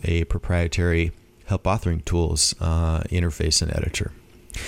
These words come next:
What's the most common source format you're using in your docs?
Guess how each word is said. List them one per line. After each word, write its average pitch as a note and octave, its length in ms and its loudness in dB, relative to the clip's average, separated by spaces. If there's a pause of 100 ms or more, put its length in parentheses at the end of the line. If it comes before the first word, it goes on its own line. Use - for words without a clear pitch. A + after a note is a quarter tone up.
(1120)
What's - 200 0
the C4 120 -2
most G#3 260 2
common D3 480 2
source - 560 4
format F2 540 2
you're F2+ 180 4
using E2 380 4
in E2+ 120 2
your D#2+ 100 2
docs? - 560 0